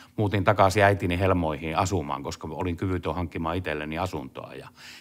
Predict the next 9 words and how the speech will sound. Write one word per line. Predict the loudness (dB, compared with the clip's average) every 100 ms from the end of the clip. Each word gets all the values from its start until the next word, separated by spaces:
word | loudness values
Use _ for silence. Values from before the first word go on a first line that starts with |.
| -6
ja | 6
siinä | 10 12
vaiheessa, | 12 12 12 10
kun | 6
niitä | 8
seurauksia | 8 10 10 8 6
alkaa | 6 6
tulemaan, | 6 8 8 6 2 0
niin, | -6